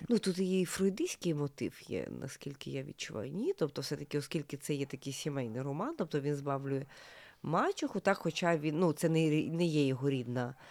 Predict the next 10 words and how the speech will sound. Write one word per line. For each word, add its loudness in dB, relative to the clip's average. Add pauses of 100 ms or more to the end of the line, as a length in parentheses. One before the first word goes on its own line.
(240)
мати, 4
тобто 0
це -4
не -2
там, -6
не, -6
не -8
Йокаста, -6 (420)
але 4
зрештою 2